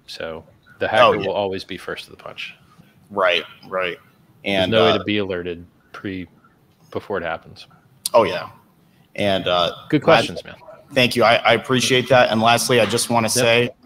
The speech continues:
Speaker 2: um, I got hexcali dot com for all you Hexicans out there in California. Um, I wanna start doing get-togethers out there and just,
Speaker 1: Nice.
Speaker 2: you know, getting a community together, continue
Speaker 1: Cool.
Speaker 2: to onboard new people and bring together
Speaker 1: Good stuff,
Speaker 2: the
Speaker 1: man.
Speaker 2: O Gs. So,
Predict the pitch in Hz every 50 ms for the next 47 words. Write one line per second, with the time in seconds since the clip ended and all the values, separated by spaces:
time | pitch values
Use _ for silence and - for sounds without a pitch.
0 | - 101 104 104 98 98 92 90 92 92 - - _ _ _ _ _ - - 110
1 | 110 117 104 95 - - - 131 127 - - - - - - - 123 117 123 127
2 | 127 131 120 104 123 117 110 - - - 120 120 123 127 131 120 - - 110 98
3 | - - - - - 113 120 123 123 123 127 120 127 123 123 - - - - 127
4 | 120 120 123 117 117 117 123 123 117 113 - - 117 113 110 107 - - 117 113
5 | 110 110 113 113 110 113 113 - - - _ _ _ _ _ _ - 92 95 92
6 | 90 90 85 - 87 107 113 120 120 117 113 - 135 123 113 104 123 120 117 98
7 | 117 117 113 - 110 104 113 110 110 107 110 107 113 107 104 107 - 110 104 101
8 | 104 101 95 - 98 101 90 95 - 165 175 139 - - - 104 104 95 92 95
9 | 92 - _ _ _ _ _ _ _ _ _ _ _ _ - 135 123 117 120 -
10 | - 117 123 123 123 120 123 123 120 120 104 123 120 117 123 120 120 117 - -
11 | 101 - 120 - 208 202 - - 107 110 113 110 - 117 110 104 95 107 110 110
12 | 107 - 117 113 110 113 113 110 113 104 95 110 107 104 101 - - - 104 98
13 | 117 101 101 92 - 175 160 - - 101 98 117 117 95 90 - - - - -
14 | 104 98 90 87 85